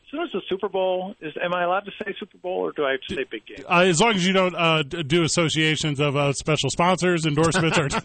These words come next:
Speaker 1: <laughs> Well, um, whatever you wanna call it, once it's in the rearview mirror for us, um, spring training starts, pitchers and catchers report,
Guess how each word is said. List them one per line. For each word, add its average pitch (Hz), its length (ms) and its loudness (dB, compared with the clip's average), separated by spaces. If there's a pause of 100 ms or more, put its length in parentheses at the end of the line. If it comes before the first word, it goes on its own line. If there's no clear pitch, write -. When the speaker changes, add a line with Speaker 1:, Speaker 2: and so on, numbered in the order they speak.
(1080)
Speaker 1:
<laughs> - 480 -6 (400)
Well, 175 300 -2 (360)
um, 143 480 -6 (560)
whatever 202 300 -2
you 214 80 2
wanna 208 140 0
call 190 320 -2
it, 208 100 -10 (640)
once 170 240 -6
it's 190 140 -6
in 180 100 -6
the 165 60 -2
rearview 160 320 -2
mirror 151 320 0
for 170 200 0
us, 175 80 -4 (420)
um, 131 380 -4
spring 151 280 -4
training 175 380 0
starts, 151 380 0
pitchers 147 280 -2
and 135 120 -2
catchers 131 340 0
report, 120 460 -2